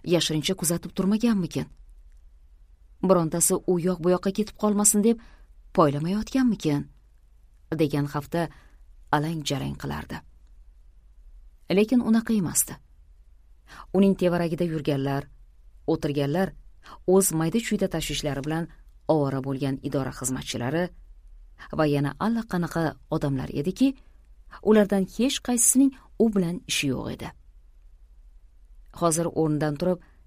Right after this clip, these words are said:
istagan tomonga keta olar, birov uning qo'lidan ushlab to'xtatmas edi. Agarda kechagi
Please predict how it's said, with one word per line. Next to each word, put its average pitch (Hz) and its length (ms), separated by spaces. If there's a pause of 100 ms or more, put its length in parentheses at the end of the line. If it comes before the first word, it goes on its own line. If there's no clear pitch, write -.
(200)
istagan 170 480
tomonga 156 380
keta 143 280
olar, 139 340 (1000)
birov 175 340
uning 202 240
qo'lidan 160 360
ushlab 156 320 (180)
to'xtatmas - 580
edi. - 180 (1700)
Agarda 220 420
kechagi 202 480